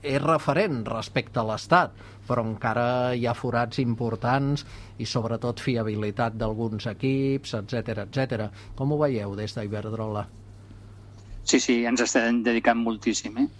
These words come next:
Speaker 2: Moltíssim.
Speaker 1: Mhm.
Speaker 2: Eh, pràcticament teníem un equip de gent exclusivament dedicat en aquest moment a posar punts de recàrrega. Estem treballant, eh, des de diversos, diguem, de diverses fases. Per un costat, la recàrrega pública,
Speaker 1: Mhm.
Speaker 2: considerem que és importantíssima,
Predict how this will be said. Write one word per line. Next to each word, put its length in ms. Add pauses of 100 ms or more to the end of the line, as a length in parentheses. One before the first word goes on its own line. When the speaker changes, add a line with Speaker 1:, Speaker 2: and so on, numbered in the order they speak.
(220)
Speaker 2:
Moltíssim. 520
Speaker 1:
Mhm. 80 (340)
Speaker 2:
Eh, 600
pràcticament 640
teníem 340
un 120
equip 240
de 120
gent 240
exclusivament 840
dedicat 460
en 120
aquest 200
moment 300
a 40
posar 320
punts 220
de 80
recàrrega. 500 (220)
Estem 240
treballant, 560 (440)
eh, 160
des 280
de 100
diversos, 580 (160)
diguem, 680
de 140
diverses 360
fases. 380
Per 120
un 80
costat, 340
la 120
recàrrega 500
pública, 540 (240)
Speaker 1:
Mhm. 280
Speaker 2:
considerem 380
que 100
és 80
importantíssima, 1000